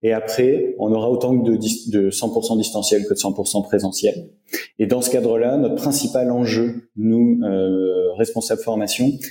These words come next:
c'est d'embarquer tous les salariés vers ces nouveaux dispositifs de formation. Parce qu'avant, ils connaissaient que le présentiel et il y avait une modalité, c'était simple. Maintenant qu'on est à distance ou en blended,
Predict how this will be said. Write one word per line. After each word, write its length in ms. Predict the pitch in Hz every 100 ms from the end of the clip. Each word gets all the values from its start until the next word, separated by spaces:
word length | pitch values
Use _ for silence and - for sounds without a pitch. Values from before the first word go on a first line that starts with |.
| -
c'est 220 | - 208
d'embarquer 640 | 202 131 127 127 127 123 - - - -
tous 100 | 151
les 100 | 139
salariés 680 | 143 120 117 117 123 147 -
vers 140 | 117
ces 120 | - 113
nouveaux 220 | 117 123
dispositifs 560 | 120 123 113 113 117
de 80 | 117
formation. 400 | 117 113 110 101
Parce 140 | 95 -
qu'avant, 180 | 104 117
ils 80 |
connaissaient 320 | 117 107 101 113
que 80 |
le 80 | 117
présentiel 760 | - 110 107 - 120 139 - 98
et 60 | 101
il 20 |
y 40 |
avait 160 | 98 98
une 100 | 131
modalité, 460 | 120 113 110 107 123
c'était 180 | - 101
simple. 300 | 127 139 -
Maintenant 200 | 104 113
qu'on 180 | 110 101
est 120 | 98
à 60 | 98
distance 440 | 98 - 117 117
ou 60 | 107
en 80 | 101
blended, 380 | 101 104 123